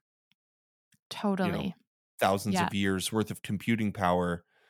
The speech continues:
Speaker 1: um, and then humans become obsolete.
Speaker 2: Totally.
Speaker 1: Who knows? Kinda crazy.
Speaker 2: Who
Speaker 1: But
Speaker 2: knows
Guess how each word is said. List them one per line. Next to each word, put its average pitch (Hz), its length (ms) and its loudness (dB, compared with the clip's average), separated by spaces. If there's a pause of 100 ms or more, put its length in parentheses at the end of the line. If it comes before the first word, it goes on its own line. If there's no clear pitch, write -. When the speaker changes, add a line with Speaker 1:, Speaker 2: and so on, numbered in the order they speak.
(540)
Speaker 1:
um, 82 440 -6 (220)
and 92 160 -2
then 87 100 -2
humans 92 340 -4
become - 360 -8
obsolete. 87 680 -10 (500)
Speaker 2:
Totally. 165 340 -2
Speaker 1:
Who - 40 4
knows? 190 720 8 (160)
Kinda 135 180 4
crazy. 180 520 6
Speaker 2:
Who 214 640 2
Speaker 1:
But 185 360 8
Speaker 2:
knows 185 160 0